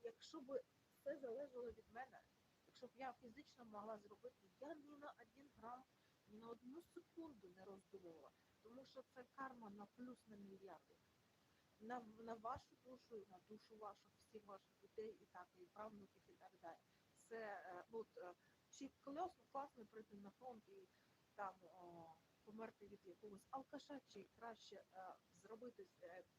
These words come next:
дію на самому крутому рівні, на крутішому рівні. Це, це задання взагалі, мені здається, до нашого фронту, тому що водолазять, і, а, це до них,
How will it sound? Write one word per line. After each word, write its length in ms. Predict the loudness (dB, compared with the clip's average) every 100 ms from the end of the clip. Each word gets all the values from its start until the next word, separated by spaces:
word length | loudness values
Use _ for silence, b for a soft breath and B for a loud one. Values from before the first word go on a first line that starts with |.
| -4
дію 260 | 0 0 -2
на 120 | -6
самому 500 | -6 -4 -4 -8 -14 -20 -20 -12
крутому 560 | -6 -6 0 2 2 0
рівні, 460 | -6 -8 -10 -10 -18 -20 B B B B -4
на 80 |
крутішому 960 | -4 -2 -4 -2 0 0 0 -6 -6 -2
рівні. 280 | -2 -4 -8 -14 -20 -16 -12
Це, 100 | -8
це 160 | -2
задання 400 | 0 2 0 -2
взагалі, 300 | -4 -2 -2
мені 300 | -4 -10 -18
здається, 300 | -14 -12 -12 -14
до 60 |
нашого 300 | -14 -14 -14
фронту, 340 | -12 -8 -8 -8 -20 -20 -20 -20 -16
тому 240 | -6 -6 -6
що 220 | -6 -6
водолазять, 760 | -4 -4 2 2 2 -2 -6 -20 -14
і, 200 | -12 -12 -14 -20 -20 -12
а, 340 | -6 -4 -4 -8 -14 -12 -2
це 160 | -2
до 200 | 2 4
них, 240 | 4 4